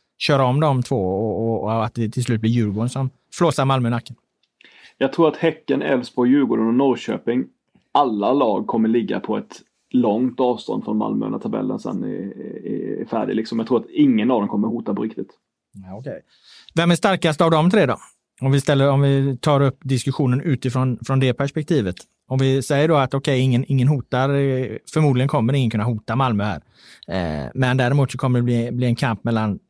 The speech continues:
Speaker 1: tre, fyra lag om de två, eh, Europaplatserna.
Speaker 2: Ja, jag tror att Norrköping fortfarande kommer vara ett av lagen som tar Europaplatser faktiskt. Det låter ju konstigt i denna, i denna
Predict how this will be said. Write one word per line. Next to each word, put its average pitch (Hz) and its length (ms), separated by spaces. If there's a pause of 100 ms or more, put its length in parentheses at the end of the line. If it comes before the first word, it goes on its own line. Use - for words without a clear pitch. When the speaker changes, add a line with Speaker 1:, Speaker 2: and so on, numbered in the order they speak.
Speaker 1:
tre, 117 180
fyra 110 300
lag 101 420 (420)
om 147 200
de 123 160
två, 101 360
eh, 101 600
Europaplatserna. 123 720 (1040)
Speaker 2:
Ja, 147 100
jag 110 200
tror 113 160
att 113 80
Norrköping 127 480
fortfarande 120 300
kommer 117 140
vara 113 160
ett 110 60
av 104 80
lagen 101 240
som 113 100
tar 110 100
Europaplatser 107 480
faktiskt. - 360 (200)
Det 104 140
låter 123 200
ju 139 60
konstigt 127 520
i 113 80
denna, 107 380 (340)
i 127 100
denna 101 560